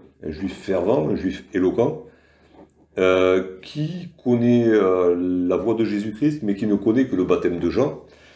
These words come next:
Et quand cet homme, Apollos, euh, parle dans la synagogue, mais il est, euh, il est invité par, euh, Priscille et Aquilas,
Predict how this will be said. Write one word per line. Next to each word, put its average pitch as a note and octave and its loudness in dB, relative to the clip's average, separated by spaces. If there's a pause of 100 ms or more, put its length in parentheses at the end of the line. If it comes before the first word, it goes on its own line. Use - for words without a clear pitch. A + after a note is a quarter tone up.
(340)
Et A2+ 6
quand A#2 6
cet - 0
homme, C3+ 4
Apollos, G#2+ 0
euh, D#2+ 2 (200)
parle B2 -2 (240)
dans E2 -6
la E2+ -2
synagogue, E2+ -2
mais F2 4
il E2+ -2
est, E2+ 2
euh, D2 -2 (1500)
il F#2+ 0
est F#2+ 6
invité G2+ 0
par, E2 2
euh, D#2+ 2
Priscille G2+ -6
et F#2+ 8
Aquilas, - -2